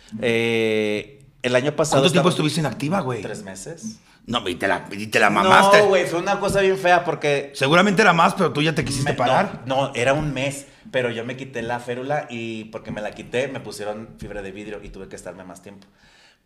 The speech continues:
Speaker 1: Pero
Speaker 2: Ah,
Speaker 1: a-
Speaker 2: sí, me habías dicho, sí, es cierto, sí, es cierto.
Speaker 1: Bueno,
Speaker 2: Sí, es cierto.
Speaker 1: resulta que estaba yo en Ciudad Madero, era evento grabado para la televisión de triple A, y me vuelan. Pero en la parte de abajo había una alfombra, entonces en la alfombra mi pie es-, no se atoró,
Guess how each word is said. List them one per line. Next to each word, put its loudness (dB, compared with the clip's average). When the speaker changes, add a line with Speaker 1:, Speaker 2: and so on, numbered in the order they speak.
Speaker 1:
Pero 6
Speaker 2:
Ah, 8
Speaker 1:
a- 6
Speaker 2:
sí, 4
me 0
habías 0
dicho, -4
sí, -2
es -2
cierto, 0
sí, -2
es -2
cierto. -2
Speaker 1:
Bueno, 0
Speaker 2:
Sí, -2
es -6
cierto. -4
Speaker 1:
resulta -2
que -4
estaba 0
yo -2
en -2
Ciudad 0
Madero, 0
era 0
evento -6
grabado -2
para -6
la -8
televisión -12
de -12
triple -8
A, -8
y -8
me -2
vuelan. -6
Pero 2
en 2
la 0
parte 4
de 8
abajo 6
había 2
una -4
alfombra, -4
entonces -6
en -2
la -4
alfombra -6
mi -8
pie -6
es-, -12
no -2
se 4
atoró, 4